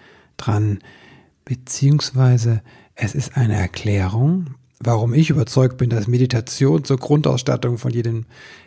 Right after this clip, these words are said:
El-, von allen Eltern gehört, so wie der Kinderwagen, wobei wir auf den Kinderwagen tatsächlich verzichten könnten.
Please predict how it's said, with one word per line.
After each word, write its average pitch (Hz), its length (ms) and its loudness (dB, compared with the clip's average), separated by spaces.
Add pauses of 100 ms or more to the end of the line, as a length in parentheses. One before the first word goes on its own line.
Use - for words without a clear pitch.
(160)
El-, 127 220 -2
von 127 200 -4
allen 131 240 0
Eltern 156 380 2
gehört, 156 480 4 (300)
so 120 220 -2
wie 120 60 -4
der 131 120 -2
Kinderwagen, 139 680 0 (100)
wobei 117 320 0
wir 123 80 4
auf 104 80 -4
den 98 160 -4
Kinderwagen 127 500 2
tatsächlich 110 400 -2
verzichten - 460 -4
könnten. - 380 -2